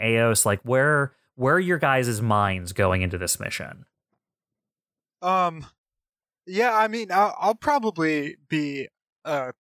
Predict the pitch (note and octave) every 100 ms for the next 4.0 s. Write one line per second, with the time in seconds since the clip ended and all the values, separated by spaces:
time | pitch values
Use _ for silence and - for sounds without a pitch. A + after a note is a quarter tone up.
0 | _ _ - D3+ D3 D#3+ C#3 B2 C3 -
1 | C#3 - C#3 C3 B2 - C#3 C3 D#3 C3+
2 | C3 B2 A#2+ _ _ _ _ _ _ -
3 | C#3+ C#3+ C#3 C3 - F3 _ - C3+ B2